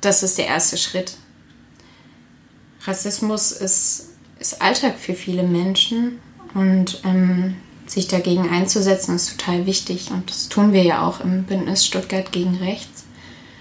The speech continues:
Also nicht nur gegen die A F D und Nazis, sondern eben auch im Alltag gegen rassistische Bilder, gegen, ähm, sexistische Rollenbilder auch, ja, gegen diese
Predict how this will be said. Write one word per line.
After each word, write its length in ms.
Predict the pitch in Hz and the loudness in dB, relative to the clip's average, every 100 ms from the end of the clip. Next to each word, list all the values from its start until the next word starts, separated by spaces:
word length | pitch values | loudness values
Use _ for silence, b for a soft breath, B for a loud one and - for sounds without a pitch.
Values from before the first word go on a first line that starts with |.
| B | B
Also 180 | 175 180 | -2 2
nicht 240 | 196 190 | 4 4
nur 200 | 202 190 | 2 2
gegen 440 | 185 180 175 180 175 B B B B | 2 2 4 2 0 B B B B
die 120 | - | 0
A 160 | - 170 | 2 0
F 180 | 175 - | 0 -2
D 380 | 180 185 202 | 2 2 2
und 260 | - 175 170 | 0 -2 0
Nazis, 720 | 170 170 196 - 196 202 202 | 2 2 0 -2 -2 -2 -2
sondern 480 | - - 185 190 180 | -2 0 2 2 0
eben 280 | 180 185 - | 0 0 2
auch 280 | 190 202 | 2 0
im 120 | - - | -2 -2
Alltag 520 | 196 214 - 208 190 | -2 -2 -2 -4 -4
gegen 300 | 196 196 185 | -2 -2 -2
rassistische 680 | 185 170 - - - - 214 | -4 -4 0 0 0 -2 -4
Bilder, 480 | 202 190 190 190 185 | -2 0 2 0 0
gegen, 420 | 185 180 180 175 B B B B B - | -2 -4 -4 -4 B B B B B 0
ähm, 560 | 185 180 180 175 175 - - | 2 4 6 4 2 -6 -6
sexistische 960 | - 175 - - - 240 - 190 180 185 175 | -2 0 0 2 2 4 2 2 0 0 2
Rollenbilder 800 | 170 170 170 170 165 170 - | 6 6 6 4 2 0 -2
auch, 220 | - - - | -2 -4 -4
ja, 220 | - - 220 | -4 -2 -2
gegen 340 | 208 190 190 | 0 2 2
diese 300 | 185 180 180 | 0 -2 -2